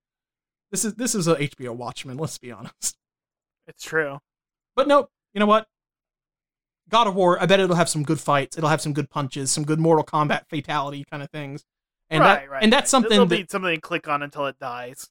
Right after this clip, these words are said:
Speaker 1: Yeah, I get to hit something, I get to hit a button, uh, enough, and I get to see, like, a funny little blue dwarf guy, uh, like, make a, a weapon out of, like, a piece of metal or some shit. It'll be fun.
Speaker 2: Yeah.
Speaker 1: Uh, it'll be fun. It'll be fun. You get to turn your brain off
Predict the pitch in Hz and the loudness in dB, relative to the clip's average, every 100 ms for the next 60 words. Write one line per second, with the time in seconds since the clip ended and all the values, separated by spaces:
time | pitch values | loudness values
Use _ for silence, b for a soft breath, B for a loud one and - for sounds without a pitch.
0 | - 165 190 220 269 196 226 - 208 190 | -8 -2 -2 -2 -2 0 0 0 0 0
1 | 196 190 254 180 185 156 165 160 160 - | -2 -2 -4 -2 0 2 0 0 -4 -8
2 | - 165 - 165 151 147 - 160 156 156 | -6 -4 -2 -2 2 2 0 -2 0 0
3 | 175 - 185 165 156 170 156 156 147 151 | -2 -2 0 -2 -2 0 2 2 0 -2
4 | 160 147 143 147 - 151 147 147 143 - | -4 -2 0 0 -2 0 4 4 2 -2
5 | _ _ 165 147 139 156 147 147 147 - | _ _ 0 2 2 0 -2 -2 -8 -8
6 | 143 143 139 143 143 147 139 131 135 135 | -2 -2 0 -2 -2 -4 -4 -4 -4 -6
7 | 139 135 127 - - 135 143 127 127 135 | -2 -4 -4 -10 -8 -6 -4 -6 -6 -6
8 | 135 127 139 131 - 135 - _ 202 214 | -6 -6 -6 -6 -8 -8 -12 _ -10 -8
9 | - 127 - _ _ _ _ _ _ _ | -8 -12 -16 _ _ _ _ _ _ _
10 | _ 160 170 156 143 - _ - 202 185 | _ -6 0 0 0 -6 _ -2 0 0
11 | - 127 147 160 - 135 160 208 - 226 | -4 -6 -6 -6 -8 -8 -6 -6 -2 0
12 | 233 175 180 175 170 165 | 0 0 2 4 4 4